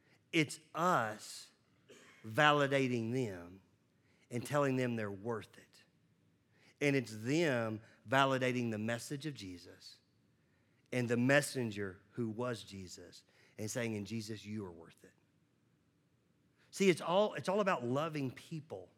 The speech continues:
and validation. In fact, I'll, I'll tell you another. I, I, I heard, I heard this story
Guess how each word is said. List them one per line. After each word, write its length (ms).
and 160
validation. 640
In 100
fact, 220
I'll, 200
I'll 100
tell 160
you 180
another. 240
I, 180
I, 180
I 40
heard, 400
I 20
heard 180
this 140
story 380